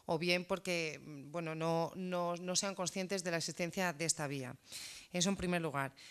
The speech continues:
Segundo, eh, y de hecho, tal y como usted decía, el cincuenta y dos coma nueve por ciento viene de internet, eso ya, eso ya es mucho.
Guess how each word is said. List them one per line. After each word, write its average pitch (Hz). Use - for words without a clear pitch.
Segundo, 214
eh, 160
y 170
de 151
hecho, 180
tal 165
y -
como 170
usted 170
decía, 180
el 175
cincuenta 147
y 147
dos 156
coma 156
nueve 156
por 151
ciento 160
viene 156
de 147
internet, 139
eso 139
ya, 131
eso -
ya 151
es 135
mucho. 139